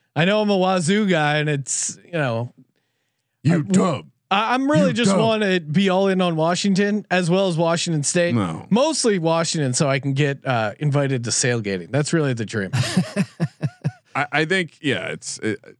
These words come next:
Speaker 2: it's tough to look towards the bottom of this conference, in my opinion. Colby's probably gonna give you a reason to take the Colorado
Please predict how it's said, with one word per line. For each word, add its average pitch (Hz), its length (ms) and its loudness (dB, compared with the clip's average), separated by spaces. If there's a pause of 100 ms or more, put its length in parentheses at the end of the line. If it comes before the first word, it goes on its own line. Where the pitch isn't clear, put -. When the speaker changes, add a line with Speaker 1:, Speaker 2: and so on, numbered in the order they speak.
(120)
Speaker 2:
it's 147 220 -2
tough 214 300 -2
to 175 100 -2
look 135 380 -2 (120)
towards 127 360 -2
the 110 80 -4
bottom 104 400 0
of 113 100 0
this 113 160 -4
conference, 113 520 -2
in 95 140 -2
my 95 220 2
opinion. 113 460 0
Colby's 131 380 0
probably 123 360 0
gonna 123 120 0
give 117 200 0
you 120 100 2
a - 20 2
reason 110 360 0
to 101 80 0
take 104 340 -2
the 90 340 -2 (140)
Colorado 98 680 0